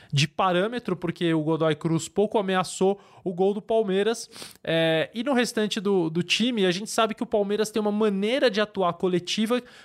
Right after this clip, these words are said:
muito distante daquela em que tenta jogar, pelo menos, a seleção brasileira. Você acha que isso acaba criando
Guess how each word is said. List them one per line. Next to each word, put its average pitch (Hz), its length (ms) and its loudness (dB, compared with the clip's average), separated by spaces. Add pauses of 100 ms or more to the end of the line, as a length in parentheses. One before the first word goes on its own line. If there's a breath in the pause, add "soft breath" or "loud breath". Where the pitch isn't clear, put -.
muito 240 240 2
distante 247 760 0 (260 loud breath)
daquela 196 540 0
em 202 100 -6
que - 140 -12
tenta 214 420 -2
jogar, 170 340 0
pelo 170 200 0
menos, 175 320 -2
a 180 60 0
seleção 180 360 0
brasileira. 170 460 0 (160 loud breath)
Você - 140 0
acha 359 160 2
que - 60 -10
isso 226 100 0
acaba 196 260 0
criando 185 600 0